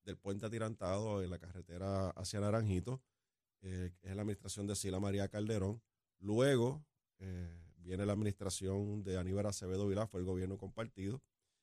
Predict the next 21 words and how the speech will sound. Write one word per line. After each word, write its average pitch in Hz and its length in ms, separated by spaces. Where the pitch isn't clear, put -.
y, 120 400
eh, 101 400
la 92 220
construcción 95 500
culmina, 101 680
eh, 87 260
no 92 220
es 101 80
hasta 104 400
dos, 87 160
dos 87 240
mil 110 180
diez, 117 240
pero 110 160
se 110 140
inaugura 101 480
en 101 100
el 95 140
dos 92 300
mil 107 240
ocho. 82 320